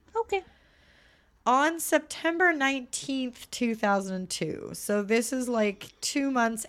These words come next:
Speaker 2: after Zachary is born, nine months after this whole ordeal has begun, uh, the extradition hearing finally begins.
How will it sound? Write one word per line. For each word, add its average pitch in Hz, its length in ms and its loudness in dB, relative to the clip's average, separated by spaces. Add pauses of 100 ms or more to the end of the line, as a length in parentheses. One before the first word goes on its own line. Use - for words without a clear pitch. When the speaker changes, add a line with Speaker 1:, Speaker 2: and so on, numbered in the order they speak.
Speaker 2:
after 208 520 0
Zachary 180 540 -2
is 180 140 -4
born, 170 680 -2 (360)
nine 233 500 2
months 214 320 2
after 180 360 2
this 180 160 -2
whole 190 300 2
ordeal 175 480 2
has 170 200 0
begun, 160 680 -4 (480)
uh, 170 380 0
the 202 240 -4
extradition 240 760 0
hearing 202 440 -4
finally 202 840 -2
begins. - 760 -8